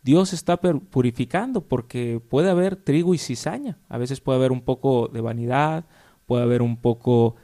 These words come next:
de aceptación de otras personas. Y cuando uno hace apostolado, saber que lo está haciendo por Dios y los frutos van a ser espirituales, por eso dependen de Dios, no de nuestras palabras, que también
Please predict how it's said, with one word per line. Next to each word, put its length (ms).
de 80
aceptación 500
de 80
otras 260
personas. 680
Y 600
cuando 300
uno 180
hace 160
apostolado, 760
saber 500
que 200
lo 140
está 200
haciendo 340
por 180
Dios 500
y 120
los 240
frutos 680
van 320
a 60
ser 160
espirituales, 680
por 200
eso 240
dependen 600
de 120
Dios, 420
no 380
de 100
nuestras 400
palabras, 560
que 100
también 480